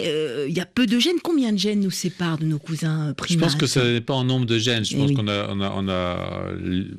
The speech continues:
Speaker 2: probablement les mêmes gènes. Il y a quelques mutations, hein, euh, dans les gènes. Tout dépend de ce qu'on appelle gène.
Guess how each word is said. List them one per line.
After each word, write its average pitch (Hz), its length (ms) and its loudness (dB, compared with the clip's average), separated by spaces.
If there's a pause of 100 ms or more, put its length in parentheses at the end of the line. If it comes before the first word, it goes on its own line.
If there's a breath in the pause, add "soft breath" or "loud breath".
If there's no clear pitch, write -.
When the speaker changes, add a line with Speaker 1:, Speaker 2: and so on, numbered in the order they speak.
Speaker 2:
probablement 110 460 2
les 104 120 2
mêmes 107 320 2
gènes. 104 360 0
Il 92 40 0
y - 40 -2
a - 20 -4
quelques - 300 -10
mutations, 95 580 -2
hein, 92 220 -2
euh, 90 220 -8
dans 87 160 -4
les 87 120 -2
gènes. 101 220 0
Tout 131 160 -2
dépend 160 160 2
de 151 60 0
ce - 20 -12
qu'on 123 100 2
appelle 101 220 0
gène. 90 320 -2